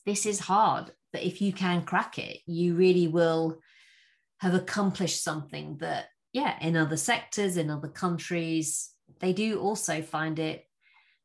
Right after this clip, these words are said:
really hard to do. And I, one thing I, I wanted to really ask you as well was just where covid and the potential different working environment that comes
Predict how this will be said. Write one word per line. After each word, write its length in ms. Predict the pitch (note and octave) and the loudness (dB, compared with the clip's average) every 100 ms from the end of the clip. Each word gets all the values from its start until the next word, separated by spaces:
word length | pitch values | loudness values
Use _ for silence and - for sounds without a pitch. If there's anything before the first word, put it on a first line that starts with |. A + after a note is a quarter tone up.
| - | -2
really 320 | E3+ F3+ F3 | 4 6 6
hard 340 | D#3+ E3+ E3 | 2 2 0
to 100 | - | -4
do. 320 | D#3 G3 E3+ D#3+ | 0 2 2 2
And 140 | F#3+ | 0
I, 100 | G#3 G3+ - - _ _ _ _ | 0 -6 -18 -20 _ _ _ _
one 280 | B3 C#4 D4 | -4 0 0
thing 160 | D4+ C4 | 2 4
I, 140 | A#3+ | 4
I 180 | A#3 G#3+ | 4 2
wanted 500 | G#3+ A3 G#3+ G3 - | 4 0 -2 -8 -4
to 540 | - F#3+ F3+ E3+ D#3+ C#3+ _ _ | 2 4 6 4 0 -6 _ _
really 300 | F3+ F3+ F3 | -2 0 2
ask 280 | F3+ - - | 0 -2 -4
you 80 | E3+ | -4
as 120 | D#3 | -2
well 240 | F3+ F3 | 0 2
was 180 | E3 E3 | 0 -4
just 300 | - B3 - - _ _ - | -4 -6 -6 -16 _ _ -10
where 680 | G3+ G#3+ A3+ A3 G#3+ G#3 - | 0 4 6 6 4 2 -4
covid 1000 | - G3+ G3+ G3+ F3+ G3 G3 F#3+ F#3+ F3+ - _ | -6 0 2 2 0 0 0 0 0 -4 -10 _
and 440 | F3+ F3+ F3 E3+ E3 | -2 0 0 -2 -6
the 80 | F#3 | -8
potential 840 | - A3+ - A#3 A3 G#3 - F#3 | -8 -8 -2 0 2 2 2 0
different 840 | E3 C#3+ A3 - - G#3+ G3 F#3+ - _ _ _ | 0 0 0 0 -2 0 2 0 -4 _ _ _
working 520 | F#3+ G3 G#3 G3+ F3+ | -4 2 2 2 -2
environment 640 | F3 D#3 D#3+ D#3 D#3 D3 C#3+ | -2 0 2 2 0 -8 -14
that 140 | - | -14
comes 340 | - E3+ D#3+ | -8 -6 -6